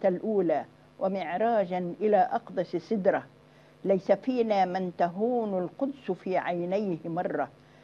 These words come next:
نبذل الروح نضحي لتعود القدس حرة، كل ما في الأرض أشواك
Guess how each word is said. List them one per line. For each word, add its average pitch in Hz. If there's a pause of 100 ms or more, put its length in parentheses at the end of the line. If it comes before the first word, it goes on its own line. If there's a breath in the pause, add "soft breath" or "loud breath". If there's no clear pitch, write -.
(140 loud breath)
نبذل 208
الروح 202
نضحي 180 (420 loud breath)
لتعود 202
القدس 180
حرة، - (840 loud breath)
كل 214
ما 175
في -
الأرض 175
أشواك 170